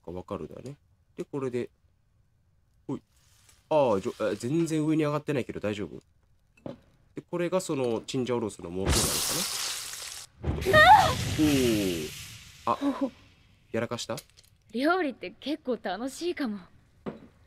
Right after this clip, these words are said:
Speaker 1: こういうのをさ、だってナイフ持てるんだったら、
Speaker 2: ライアン、絶対気に入る。
Speaker 1: エイデンも、なんか、そういう料理とかってやってくれないのかな？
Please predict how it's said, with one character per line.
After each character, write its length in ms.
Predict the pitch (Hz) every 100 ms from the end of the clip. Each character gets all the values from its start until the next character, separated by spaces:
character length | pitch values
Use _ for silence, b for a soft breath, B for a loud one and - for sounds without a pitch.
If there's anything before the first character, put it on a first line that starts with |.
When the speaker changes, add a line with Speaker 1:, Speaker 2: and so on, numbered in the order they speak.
| _ _
Speaker 1:
こ 160 | 262 277
う 60 |
い 80 | 262
う 40 | 254
の 140 | 117
を 40 | 98
さ、 240 | 127 95
だ 80 | 180
っ 40 |
て 160 | - 95 _ _ - - -
ナ 180 | 196 349
イ 60 | 269
フ 120 | 131
持 140 | 107
て 160 | - 143
る 80 | 123
ん 80 |
だ 80 | 95
っ 60 | 92 185
た 60 |
ら、 40 | 214
Speaker 2:
ラ 60 |
イ 40 | 107
ア 60 | 95
ン、 140 | - - -
絶 180 | 202 -
対 200 | - 226
気 160 | 220 220
に 140 | 208
入 120 | 196 180
る。 60 | - -
Speaker 1:
エ 160 | 233 262
イ 40 |
デ 120 | 135
ン 160 | 104 92
も、 280 | 110 101 - _ _ _ _ _ _ _ -
な 100 | 147
ん 20 |
か、 240 | - 90 - _ _ _ _ _ _ _ _
そ 240 | - - 180
う 80 | 170
い 60 |
う 100 | 170
料 260 | 110 170 170
理 80 | 117
と 120 | 98
か 80 | 85
っ 20 |
て 260 | - 90 -
や 80 | 117
っ 40 |
て 120 | -
く 120 | 147 151
れ 120 | 160
な 80 | 127
い 60 |
の 80 | 85
か 120 | 90
な？ 140 | 87